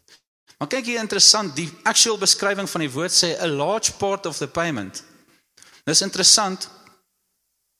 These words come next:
wanneer jy kyk na die teologiese, ehm,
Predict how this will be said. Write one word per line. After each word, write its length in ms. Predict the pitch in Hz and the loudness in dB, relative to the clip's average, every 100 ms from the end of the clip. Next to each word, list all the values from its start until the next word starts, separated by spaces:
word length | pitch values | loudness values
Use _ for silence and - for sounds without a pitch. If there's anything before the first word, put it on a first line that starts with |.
| - - _ _ - | -20 -20 _ _ -4
wanneer 280 | 139 151 | -2 -2
jy 100 | 160 | -2
kyk 200 | 165 196 | -2 -4
na 100 | 202 | -2
die 120 | 185 180 | -4 -2
teologiese, 1000 | 170 143 143 - 190 - 175 170 151 - | -4 -2 -4 0 2 2 2 -2 -6 -8
ehm, 380 | 127 127 127 | -6 -6 -6